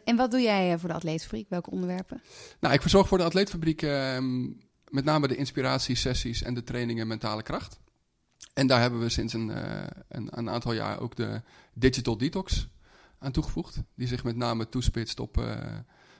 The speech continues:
Speaker 2: ja, de moderne afleidingen. Zoals, eh, omgaan met mail, telefoon enzovoort.
Speaker 1: Eindeloze WhatsApp. Mag
Speaker 2: Ja.
Speaker 1: voor mij verboden worden?
Speaker 2: Wordt communiceren wel een stukje lastiger.
Speaker 1: Ja, dat is wel waar.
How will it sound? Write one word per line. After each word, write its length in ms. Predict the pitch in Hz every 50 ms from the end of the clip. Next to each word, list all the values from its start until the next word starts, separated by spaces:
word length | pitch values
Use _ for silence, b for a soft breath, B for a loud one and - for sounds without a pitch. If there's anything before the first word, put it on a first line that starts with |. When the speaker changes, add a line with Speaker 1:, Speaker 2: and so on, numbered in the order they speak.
| b b
Speaker 2:
ja, 120 | 135 127
de 60 | 117
moderne 400 | 113 113 110 117 117 123 131 135
afleidingen. 600 | 139 139 143 147 139 131 131 127 123 120 113 107 - - _ _ _ _ _
Zoals, 500 | - - 117 110 110 113 117 - - -
eh, 160 | 113 110 -
omgaan 320 | 117 117 113 - 107 107
met 140 | 110 107 104
mail, 400 | 107 107 110 110 107 110 117 117
telefoon 560 | - - 104 107 - - - - - 107 113 123 _ _
enzovoort. 420 | - - 107 110 - - - - 127 - _ _ _ _ _ _ _ _
Speaker 1:
Eindeloze 580 | - 208 202 202 180 165 165 165 165 165 - 190
WhatsApp. 400 | 180 175 - - 196 214 - - - - - - - - -
Mag 120 | - 180 110
Speaker 2:
Ja. 100 | 117 156
Speaker 1:
voor 80 | - 196
mij 100 | 190 180
verboden 380 | 165 165 175 180 185 180 196
worden? 320 | 190 180 180 185 220 240 - _ _ _ _ _ _ b b b b b b b b b b _ _ _ _
Speaker 2:
Wordt 220 | - 98 107 -
communiceren 520 | - 120 113 113 117 113 - 131 135 131
wel 80 | 127 120
een 60 | 113
stukje 240 | - - 123 117 -
lastiger. 460 | 117 127 - - - - 147 185 202 -
Speaker 1:
Ja, 180 | - 165 165 165
dat 100 | 165 160
is 60 | -
wel 140 | 165 147 170
waar. 240 | 170 156 156 147